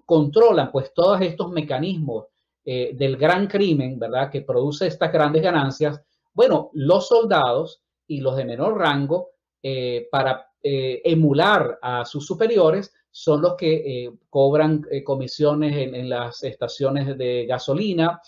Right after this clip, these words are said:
eh, son los que cuando ocurren allanamientos, eh, o acciones militares como las que ocurrieron hace una semana en, en La Victoria en el, y en el Ripial, en el estado Apure, eh, ellos sienten que, bueno, que tienen el derecho de robar comida, de robar dinero,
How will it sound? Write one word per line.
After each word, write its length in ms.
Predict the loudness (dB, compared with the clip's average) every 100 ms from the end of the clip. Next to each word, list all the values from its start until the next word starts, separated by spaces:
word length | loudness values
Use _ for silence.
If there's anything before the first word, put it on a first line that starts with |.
| _ _ -2
eh, 260 | 2 4 2
son 240 | 4 6
los 120 | 6
que 160 | 4 2
cuando 340 | 2 4 4
ocurren 360 | 2 0 0 0
allanamientos, 1080 | 2 2 2 0 0 0 -2 0 -2 -2 -14 _ _ -4
eh, 220 | 0 2
o 100 | 2
acciones 480 | 2 0 0 2 2
militares 720 | 0 0 0 2 4 2 0
como 320 | -2 0 2
las 280 | 2 0 0
que 120 | -4
ocurrieron 520 | -4 -4 2 4 4
hace 220 | 2 -2 -2
una 140 | -4
semana 640 | -4 -4 -2 -2 -2 -4 _ _ _ -6
en, 340 | -4 -2 -4
en 260 | -4 -2 -2
La 120 | -2
Victoria 540 | -4 2 6 6 4
en 80 | 0
el, 120 | -2 -6 -8
y 140 | -8 -6
en 80 |
el 100 | -6
Ripial, 440 | -8 -8 0 2 4
en 80 | 0
el 100 | -4
estado 320 | -2 0 2
Apure, 520 | 2 2 2 0 -6 _ _ -2
eh, 480 | 2 4 4 2 0 0
ellos 280 | 2 2
sienten 380 | 0 -2 -2 -6
que, 80 | -2
bueno, 240 | 0 0
que 120 | -2 0
tienen 280 | 0 2
el 80 | 0
derecho 400 | 0 0 0 0
de 140 | 0 2
robar 400 | 2 0 0 -2
comida, 520 | -2 -2 -4 -4 -4
de 80 | -2
robar 360 | 0 0 0
dinero, 580 | -6 -4 -2 2 2 0